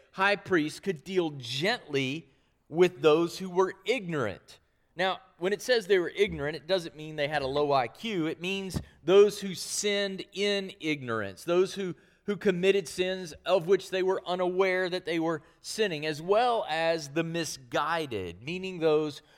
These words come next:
who were wandering from God. It wasn't a rebellious heart. It wasn't a, a direct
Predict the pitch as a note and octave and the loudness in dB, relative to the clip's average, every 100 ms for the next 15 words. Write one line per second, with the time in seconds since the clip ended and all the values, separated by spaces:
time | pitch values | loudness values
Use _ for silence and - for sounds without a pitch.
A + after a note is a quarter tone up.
0 | - G#3+ F#3+ E3 D3 D#3+ F#3+ G3 D3+ C3 | -4 2 4 4 4 4 4 2 0 -2
1 | A2 G2+ A2 G#2+ G#2+ A2 E3 G#3 A#3+ G#3 | -4 -10 -8 -2 0 0 0 2 2 2
2 | - F3+ E3 C#3+ D3 C3+ E3+ F3+ - E3+ | -4 -2 2 2 4 4 4 0 -4 2
3 | D#3+ E3+ F3+ - F3+ D#3+ F3+ - D3 - | 4 4 2 -2 -2 -2 -6 -2 -2 -2
4 | - _ D3+ D#3 - - _ _ D#3 C#3+ | -8 _ 2 2 0 -20 _ _ -8 -2
5 | D#3 D#3 E3 - | 2 4 2 0